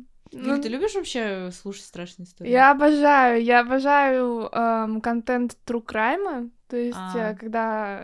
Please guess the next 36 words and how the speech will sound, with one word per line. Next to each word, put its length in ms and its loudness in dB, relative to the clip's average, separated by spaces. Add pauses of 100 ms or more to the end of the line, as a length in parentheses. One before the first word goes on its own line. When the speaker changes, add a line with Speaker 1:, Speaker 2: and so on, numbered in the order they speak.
Speaker 2:
э, 520 -12
расследуют 540 -4
всякие 340 -8
дела 280 -4
убийц, 500 -8
маньяков, 680 -4
<laughs> 800 4
насильников, 220 0 (160)
каннибалов. 720 -2 (420)
Я 240 2
слушаю 440 -4
их 120 -14
каждый 360 -2
день 260 -6
практически. 760 -10
Speaker 1:
Мгм. 240 -4 (260)
Speaker 2:
Я 120 0
не 80 2
знаю, 300 0
почему. 600 -6
Э, 240 0
возможно, 480 0
это 160 -6
связано 380 -2
с 40 -10
тем, 160 -6
что 140 -8
мне 100 -4
просто 260 -8
интересна 380 -6
психология 540 -6
персонажей. 760 -8 (140)
Speaker 1:
Мгм. 360 -8
Speaker 2:
И 340 -8 (100)
действительно, 580 -8
постоянно 640 -8